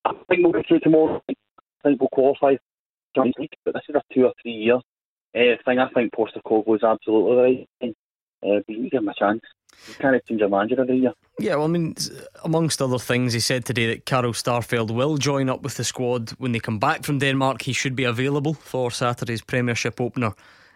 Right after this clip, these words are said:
Speaker 2: at Tynecastle. He's also pointing, of course, to self-isolation as that being one of the reasons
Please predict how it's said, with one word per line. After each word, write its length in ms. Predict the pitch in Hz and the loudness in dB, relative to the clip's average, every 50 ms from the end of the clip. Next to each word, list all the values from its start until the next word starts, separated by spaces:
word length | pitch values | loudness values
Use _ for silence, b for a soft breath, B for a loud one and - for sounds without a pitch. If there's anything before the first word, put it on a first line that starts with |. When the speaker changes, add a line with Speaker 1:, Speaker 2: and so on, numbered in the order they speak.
| b _ | b _
Speaker 2:
at 160 | 113 107 - | -4 -4 -4
Tynecastle. 640 | - - 143 147 147 - 151 151 147 - 165 151 139 | -2 -2 -2 -2 0 0 0 0 0 0 -2 -2 -4
He's 140 | 131 123 135 | -4 -2 -2
also 240 | 139 139 117 - | -2 -2 -4 -6
pointing, 400 | 123 - - 135 135 123 - 127 | -6 -4 -4 -2 -2 -2 -4 -4
of 120 | 127 120 - | -6 -6 -4
course, 240 | - 139 127 120 - | -4 -4 -4 -4 -4
to 160 | - 123 - - | -6 -8 -8 -6
self-isolation 1120 | - - - - - 131 - 139 135 135 - - 123 123 139 147 135 - 160 151 151 151 143 | -6 -4 -2 -2 -2 -2 -2 -2 -2 -2 -2 -2 -2 -2 -2 -2 -2 -2 -2 -2 -2 -2 -4
as 140 | - 131 127 | -4 -4 -2
that 200 | 123 131 135 - | -2 -2 -2 -2
being 180 | 139 131 123 123 | -2 -4 -2 -2
one 120 | 127 131 | -2 -2
of 100 | 127 113 | -2 -4
the 80 | 113 113 | -4 -4
reasons 480 | 120 120 123 117 127 123 120 - - | -4 -4 -4 -2 -4 -4 -4 -6 -10